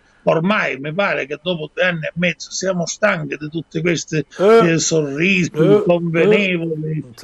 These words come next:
Speaker 2: eh,
Speaker 1: eh,
Speaker 2: vabbè.
Speaker 1: eh,
Speaker 2: Senti.
Speaker 1: fotografie, selfie e cose del genere. Capo, bisogna vedere i risultati. Ancora non abbiamo visto niente. E poi,
Speaker 2: Come?
Speaker 1: eh, succede
Speaker 2: Mi sembra,
Speaker 1: che
Speaker 2: mi sembra
Speaker 1: praticamente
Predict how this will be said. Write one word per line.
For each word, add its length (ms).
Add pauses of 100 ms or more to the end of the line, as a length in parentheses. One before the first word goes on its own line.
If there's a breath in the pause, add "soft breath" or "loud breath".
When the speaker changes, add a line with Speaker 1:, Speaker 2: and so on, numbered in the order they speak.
(120)
Speaker 2:
eh, 180
Speaker 1:
eh, 80
Speaker 2:
vabbè. 300 (540)
Speaker 1:
eh, 220
Speaker 2:
Senti. 360
Speaker 1:
fotografie, 1300
selfie 520
e 100
cose 240
del 220
genere. 440
Capo, 560
bisogna 380
vedere 380
i 40
risultati. 600
Ancora 420 (280)
non 160
abbiamo 400
visto 400
niente. 440 (480)
E 220
poi, 340
Speaker 2:
Come? 480
Speaker 1:
eh, 40
succede 320
Speaker 2:
Mi 120
sembra, 560
Speaker 1:
che 60 (220)
Speaker 2:
mi 80
sembra 560
Speaker 1:
praticamente 760